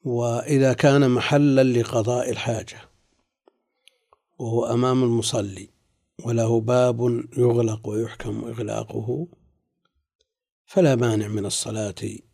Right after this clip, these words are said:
باتجاهه، لأن ما يصلى فيه طاهر ولا يتعدى إليه شيء من النجاسة، فلا إشكال فيه لعموم قوله عليه الصلاة والسلام: "جعلت لي الأرض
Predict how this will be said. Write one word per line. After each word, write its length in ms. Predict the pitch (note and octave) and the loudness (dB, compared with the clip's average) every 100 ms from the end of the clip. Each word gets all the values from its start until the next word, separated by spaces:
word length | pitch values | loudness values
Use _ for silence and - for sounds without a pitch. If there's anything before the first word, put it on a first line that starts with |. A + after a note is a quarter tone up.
| - | -12
باتجاهه، 1000 | A2+ - A#2 G#2+ A2 G2 A2 A2 C3 G3 - _ _ _ _ _ _ _ F3 | -12 -12 -12 -6 -4 -4 -4 -4 -4 -6 -10 _ _ _ _ _ _ _ -6
لأن 560 | C3+ D#3+ D3+ C3 B2 - | -2 2 2 2 -2 0
ما 180 | C#3+ C3+ | 2 2
يصلى 640 | B2 - C#3 B2+ G#2+ G#2 | 2 0 0 0 -2 -4
فيه 400 | - B2+ G2+ A2 | -4 -4 -4 -6
طاهر 640 | A2 B2+ B2+ B2+ D3+ - _ _ _ _ _ _ _ _ _ _ - | 0 2 2 4 0 -2 _ _ _ _ _ _ _ _ _ _ -2
ولا 340 | C#3 C#3 B2+ | 2 4 4
يتعدى 600 | A#2+ B2 A2 B2+ G#2 G#2+ | 2 -2 -2 -4 -2 -6
إليه 420 | A2+ A#2+ A#2+ A2+ | -2 0 2 2
شيء 340 | G#2+ B2 B2 A#2+ | 0 0 0 0
من 260 | A2 A2+ | -2 -2
النجاسة، 840 | A#2 A2 G#2+ A#2 A#2 A#2 C#3 - _ _ _ _ _ _ _ _ _ | -2 -4 -6 -6 -6 -6 -10 -14 _ _ _ _ _ _ _ _ _
فلا 340 | _ A3 D#3+ B2 | _ 2 2 2
إشكال 480 | - - A#2+ A2+ G#2+ | -2 -2 0 0 -2
فيه 320 | B2 A2 A2 | -2 0 -2
لعموم 540 | G#2 A2 A2+ A#2+ A2+ | -2 -2 0 2 2
قوله 680 | A2 A#2+ A2+ G#2+ G2+ B2 D#3 - _ _ _ _ _ | -2 -2 -2 -2 -2 -4 -4 -8 _ _ _ _ _
عليه 300 | C#3+ A#2 A#2 | -4 0 0
الصلاة 400 | G#2+ - A#2 A#2 A2+ | 0 -2 -2 -4 -4
والسلام: 640 | A2 - A#2+ G#2+ A#2+ C3+ | -6 -6 -6 -2 0 -2
"جعلت 560 | C3 C#3 B2 A2 G#2+ G2 | -2 0 2 0 -2 -4
لي 180 | A2 G#2 | -4 -4
الأرض 580 | A2+ C#3 B2 B2 D#3 | -2 -2 0 0 0